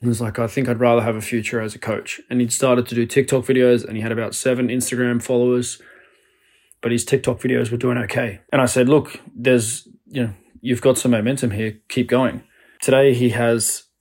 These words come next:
nearly seventy thousand followers. I checked it four days ago when I started putting together this authentic social growth course, 'cause I reached out to him and said, "Hey, like, would you do a little video for us about authentic social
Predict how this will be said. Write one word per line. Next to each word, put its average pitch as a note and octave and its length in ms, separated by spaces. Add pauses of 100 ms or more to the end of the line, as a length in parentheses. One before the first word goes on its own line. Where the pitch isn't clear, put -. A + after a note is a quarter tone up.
nearly B2+ 260
seventy C3 420
thousand A#2+ 640
followers. B2 640 (500)
I - 40
checked D#3 240
it - 100
four C3+ 300
days C3 220
ago A#2 260
when A2+ 120
I A2+ 40
started A#2 500
putting B2 240
together A#2 260
this A#2 200
authentic B2 500
social A#2+ 340
growth C3 280
course, A2 320
'cause A#2 160
I A#2 60
reached B2 280
out B2 180
to B2 120
him A2+ 60
and A2 80
said, A2+ 160
"Hey, A2+ 160
like, F#2+ 220
would B2 120
you B2 80
do C3 100
a C3 60
little B2+ 140
video C#3+ 260
for A#2 200
us A#2 140
about A2+ 380 (440)
authentic B2 460
social A#2 520